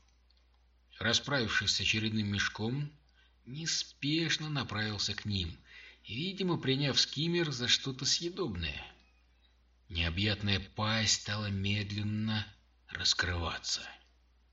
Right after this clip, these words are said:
Чейн выругался, впервые в жизни встретился с опасностью без оружия в руках.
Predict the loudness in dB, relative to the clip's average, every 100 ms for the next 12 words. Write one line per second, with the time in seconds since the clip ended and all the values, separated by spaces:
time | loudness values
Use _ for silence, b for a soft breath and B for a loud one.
0 | _ _ _ 4 6 6 6 6 6 4
1 | 4 2 0 -6 -4 0 0 2 2 2
2 | 0 0 -2 -2 2 4 4 2 0 -4
3 | -2 0 0 -2 -2 0 0 0 -2 -4
4 | -6 -6 -6 -6 -4 -4 -4 -6